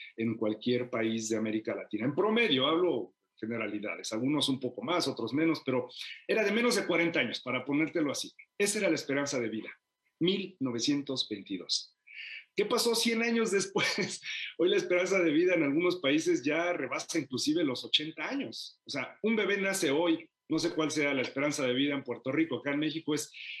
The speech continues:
eh, casi de setenta y nueve años más o menos. Un bebé nace hoy y su esperanza de vida son setenta y nueve años.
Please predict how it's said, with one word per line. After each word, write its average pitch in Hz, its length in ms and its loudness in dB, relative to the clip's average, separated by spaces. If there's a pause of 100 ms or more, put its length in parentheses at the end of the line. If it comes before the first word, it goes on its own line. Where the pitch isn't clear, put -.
(140)
eh, 127 560 2
casi 156 800 2
de 120 140 -2
setenta 123 520 -2
y 120 60 2
nueve 156 380 4
años 147 260 2
más 143 220 0
o - 20 2
menos. 131 360 0
Un 190 100 0
bebé 160 240 2
nace 156 260 0
hoy 214 180 2
y 135 60 -6
su - 120 -4
esperanza 156 400 0
de 127 120 4
vida 190 280 -2
son 147 180 -2
setenta 120 380 -4
y - 20 0
nueve 113 200 -4
años. - 600 -8